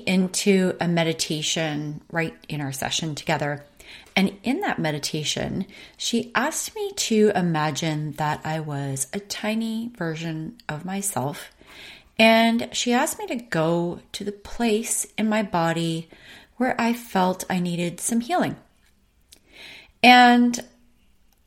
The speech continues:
I'm gonna tell you what happened because this, this is something I've never shared before. It's actually really scary to put a voice to this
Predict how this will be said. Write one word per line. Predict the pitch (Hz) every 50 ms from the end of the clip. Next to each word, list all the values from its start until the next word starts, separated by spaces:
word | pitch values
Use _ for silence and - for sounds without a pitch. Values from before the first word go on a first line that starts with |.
| _ - -
I'm | 226 254
gonna | 339 392 339
tell | 240 - - - - 226 240
you | 240 214 185 180 175 170 170 170 170 165 - - _ _ _ _ _ _ _ _ _ _ _ _ _ -
what | - 202 226 226
happened | - - - 190 180 - - 156 147 151 147 - -
because | - 175 - - 202 202 185 175 165 139
this, | 131 180 262 403 - - - - - - _ _ _ _ _ _ _ _ _ -
this | - 214 226
is | -
something | - 269 247 240 254 233
I've | 208 190 180
never | 180 160 175
shared | 165 - - 156 147
before. | - 160 - - - 143 151 147 165 - -
It's | - - -
actually | 180 185 - - 226 226
really | 202 185 185 160 175 170 170 165 147 - _ - - - - - _ _ _ -
scary | - - - - 175 160 156 156 165 170 196 226 240 240
to | - 190
put | 175 - 185 175
a |
voice | 160 151 165 160 160 160 -
to | - 185
this | 156 147 147 165 214 233 - -